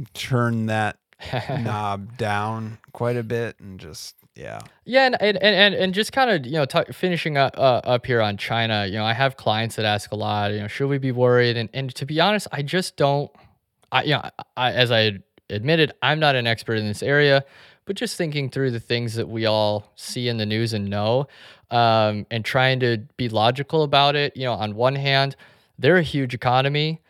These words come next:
Speaker 2: Um, they make a lot of stuff. They make a lot of the stuff that we need.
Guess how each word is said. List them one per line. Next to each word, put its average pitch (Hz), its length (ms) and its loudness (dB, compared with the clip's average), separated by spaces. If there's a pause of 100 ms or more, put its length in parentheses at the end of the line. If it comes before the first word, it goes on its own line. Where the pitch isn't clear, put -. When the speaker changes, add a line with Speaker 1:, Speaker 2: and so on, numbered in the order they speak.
(300)
Speaker 2:
Um, 104 600 2 (140)
they 117 140 4
make 113 220 0
a 113 40 -2
lot 101 200 0
of 98 80 -8
stuff. 165 500 4 (640)
They 110 160 0
make 104 220 -2
a 107 40 0
lot 98 240 0
of 95 60 -8
the 101 80 -6
stuff 101 400 -2
that 98 200 -6
we 143 280 2
need. 165 460 0